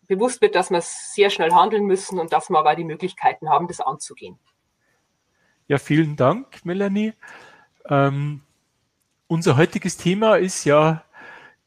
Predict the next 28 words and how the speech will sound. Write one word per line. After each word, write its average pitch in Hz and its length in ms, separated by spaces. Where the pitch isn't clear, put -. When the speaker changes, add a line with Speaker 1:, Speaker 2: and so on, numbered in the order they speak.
Speaker 2:
die 156 260
K 147 260
W 156 100
K 151 360
im 180 220
Gesamten. 208 800
Da 139 140
bitte 170 300
ich - 100
dich 208 220
jetzt, 196 340
äh, 160 480
uns 175 260
kurz - 360
zu - 120
erklären, 170 640
was 156 200
sich - 160
denn 170 180
hinter 170 300
dieser 165 320
ominösen 151 520
Abkürzung 156 600
eigentlich 160 440
verbirgt. - 680
Speaker 1:
Sehr - 260
gern. 214 340
Ähm, 147 340